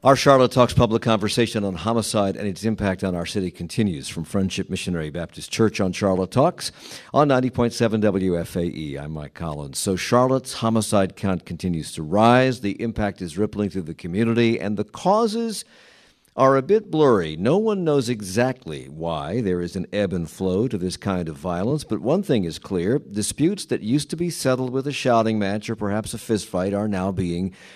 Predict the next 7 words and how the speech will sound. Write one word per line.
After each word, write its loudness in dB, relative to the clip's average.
rashly 2
settled, -2
and 0
permanently 0
so, -4
with -2
guns. -4